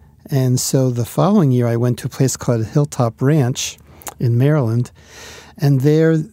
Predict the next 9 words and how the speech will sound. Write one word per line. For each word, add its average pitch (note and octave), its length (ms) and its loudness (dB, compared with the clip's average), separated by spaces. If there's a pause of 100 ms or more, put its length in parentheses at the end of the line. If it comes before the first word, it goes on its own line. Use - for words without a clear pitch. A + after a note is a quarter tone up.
(220)
I C3+ 100 -2
got B2+ 260 -2
the C3+ 120 -4
assurance C#3 580 0
from G#2+ 380 -6
First - 420 -2
John B2 380 -2
five A#2 540 -6 (260)
thirteen A#2 680 -4